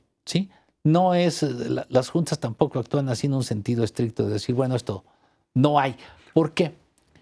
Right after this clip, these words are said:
Porque también debes de plantear tus demandas, insisto,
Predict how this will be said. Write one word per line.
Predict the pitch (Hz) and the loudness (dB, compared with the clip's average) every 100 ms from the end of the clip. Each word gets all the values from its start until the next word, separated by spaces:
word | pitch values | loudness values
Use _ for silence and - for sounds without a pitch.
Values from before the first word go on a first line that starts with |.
| _ _ | _ _
Porque | - 131 - | -2 -2 0
también | 123 135 135 151 170 | 0 0 0 0 2
debes | 165 165 139 | 4 2 2
de | 123 | -4
plantear | 127 120 113 139 139 - - _ _ - | -2 -4 -2 -2 -2 -6 -20 _ _ -2
tus | 180 170 143 - | 0 0 -4 -6
demandas, | 123 127 139 135 135 - - - - | -2 0 -2 0 -4 -4 -20 -20 -6
insisto, | 117 110 - 160 - - 175 | -2 -2 0 -2 0 -2 -2